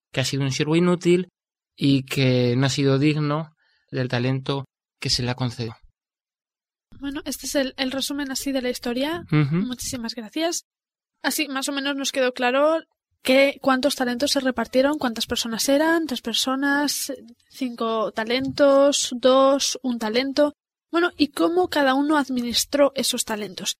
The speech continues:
Speaker 2: Y bien, estábamos comentando hace un momento que en Lucas diecinueve, once al veintisiete se encuentra una parábola semejante. Bien, Jesús cuenta dos parábolas semejantes. Imagino que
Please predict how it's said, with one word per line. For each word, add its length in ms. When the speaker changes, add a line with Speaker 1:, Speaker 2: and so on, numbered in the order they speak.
Speaker 2:
Y 100
bien, 180
estábamos 460
comentando 440
hace 120
un 60
momento 320
que 220
en 240
Lucas 480
diecinueve, 540
once 260
al 80
veintisiete 460
se 100
encuentra 400
una 240
parábola 600
semejante. 920
Bien, 200
Jesús 580
cuenta 320
dos 240
parábolas 420
semejantes. 600
Imagino 500
que 260